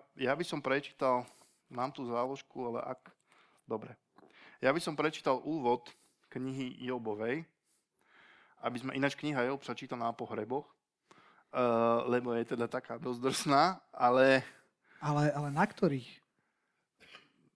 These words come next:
Speaker 1: Tak
Speaker 2: Napríklad ja, čo som bol na pohrebe, ani raz
Speaker 1: No,
Speaker 2: som
Speaker 1: tak
Speaker 2: nečítal
Speaker 1: ja som
Speaker 2: ani
Speaker 1: bol na pohreboch, kde sa to číta. OK,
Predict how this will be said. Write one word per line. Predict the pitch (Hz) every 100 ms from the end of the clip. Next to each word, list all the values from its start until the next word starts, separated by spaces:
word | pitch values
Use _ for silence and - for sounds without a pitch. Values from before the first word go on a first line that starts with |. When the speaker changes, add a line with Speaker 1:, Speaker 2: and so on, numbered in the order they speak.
| _ _ _ _
Speaker 1:
Tak | - -
Speaker 2:
Napríklad | 151 151 180 160
ja, | 151 156 196
čo | -
som | 190
bol | 180
na | 151 156
pohrebe, | 170 165 175
ani | 156 160
raz | 156 156 - - _ -
Speaker 1:
No, | 131 131 135 -
Speaker 2:
som | - 143
Speaker 1:
tak | 127
Speaker 2:
nečítal | 127 135
Speaker 1:
ja |
som | 135 156
Speaker 2:
ani | 135
Speaker 1:
bol |
na | 135
pohreboch, | 139 147 139 143 135 135
kde | 131
sa | -
to | 117 139
číta. | - 202 - 113 117 _ _ _ _ _ _ - 139
OK, | 135